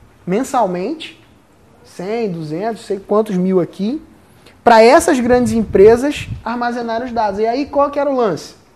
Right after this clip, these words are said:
Não só armazenar, obviamente, mas armazenar e ter essa possibilidade de impressão direta. E ele ganhava na impressão aqui mais uma vez. Essa aqui ficou uma chave de saída, por quê? Porque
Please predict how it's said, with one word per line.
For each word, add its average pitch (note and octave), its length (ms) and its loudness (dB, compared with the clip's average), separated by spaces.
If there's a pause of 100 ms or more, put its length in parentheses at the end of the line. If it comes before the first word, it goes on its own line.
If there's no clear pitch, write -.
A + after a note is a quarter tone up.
(640)
Não D#3+ 100 -4
só F3 220 -6
armazenar, F3+ 500 -4
obviamente, G#3+ 540 -4
mas E3 120 -6
armazenar F#3+ 960 -6
e G#3+ 120 -8
ter A3 120 -2
essa G#3 160 0
possibilidade G3 540 -4
de G3 60 -10
impressão G#3+ 360 -4
direta. G#3+ 440 0
E G3 80 -4
ele D#3+ 160 -2
ganhava D#3 560 -6
na E3 100 -6
impressão F3 400 -10
aqui E3+ 180 -14
mais F3 200 -12
uma G#3+ 160 -10
vez. G#3+ 340 -6 (2250)
Essa B3 300 0
aqui B3+ 220 -8
ficou - 280 -4
uma G#3 200 -8
chave G3+ 340 -6
de F3+ 60 -12
saída, G#3 420 -8
por - 220 -18
quê? D4+ 300 -8 (680)
Porque G#3 800 -2